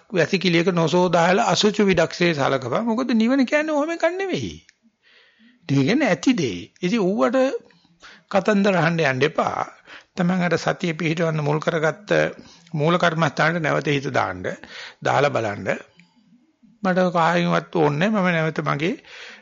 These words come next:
අ, ඔරියන්ටේෂන් එක ගත්ත නෑ. මම ඉන්නේ මෙතනයි කියලා දැනගන්න පුළුවන් වෙනවා නම් මේවා හොඳ දේවල්.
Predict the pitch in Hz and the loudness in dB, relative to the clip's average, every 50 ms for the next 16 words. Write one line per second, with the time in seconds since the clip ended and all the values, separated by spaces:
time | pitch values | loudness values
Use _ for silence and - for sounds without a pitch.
0 | _ - - 71 - 69 - - 165 156 143 156 147 135 131 131 135 123 - 131 | _ -6 -4 -2 -2 -2 -2 -2 -2 -2 0 0 0 -2 0 0 -2 0 0 -2
1 | 123 120 117 113 113 120 117 - 131 127 127 127 135 131 120 127 139 - - - | -2 -2 -2 -2 -2 -4 -4 -4 -2 -2 0 0 0 -2 -2 -4 -4 -6 -8 -12
2 | - - - _ - - 143 131 135 139 135 139 - 147 139 139 135 123 139 135 | -18 -20 -20 _ -8 -6 -4 -2 -2 -2 -2 -2 -2 -2 -2 -2 -2 -2 -2 -2
3 | 127 120 127 123 131 127 139 139 135 131 - 165 165 165 165 170 196 214 220 170 | 0 0 0 -2 -2 -2 -4 -4 -6 -6 -4 0 0 2 2 2 2 2 2 0
4 | 113 104 120 139 220 - - - - - - - - - - - - - - - | 0 0 -2 -2 -2 -4 -8 -16 -20 -20 -20 -18 -14 -14 -14 -14 -16 -10 -2 0
5 | 208 208 170 135 170 196 247 214 202 233 240 175 107 - | 2 2 4 4 4 4 4 4 4 4 2 2 0 -4